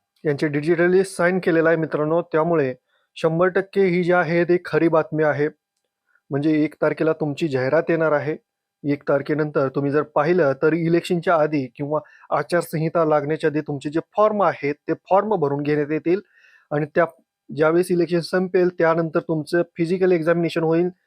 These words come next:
आणि त्यानंतर जी पुढची प्रोसेस आहे, ती होईल. त्यामुळे जे फॉर्म जे आहेत,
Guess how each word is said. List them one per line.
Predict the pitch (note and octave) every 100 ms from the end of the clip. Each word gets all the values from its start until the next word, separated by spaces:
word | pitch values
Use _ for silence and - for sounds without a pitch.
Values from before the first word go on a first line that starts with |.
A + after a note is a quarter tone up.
| _ -
आणि | C#3+
त्यानंतर | D#3+ D#3+ D#3+ E3
जी | D3+
पुढची | D#3+ D#3 C#3+ E3
प्रोसेस | D3+ C#3+ D3
आहे, | D3 C#3+
ती | E3+ E3+ D#3 _ -
होईल. | D#3+ C3+ A#2+ _ _ _ -
त्यामुळे | C#3+ D3 D3
जे | D#3+ -
फॉर्म | D3+ D#3
जे | D#3 E3
आहेत, | C#3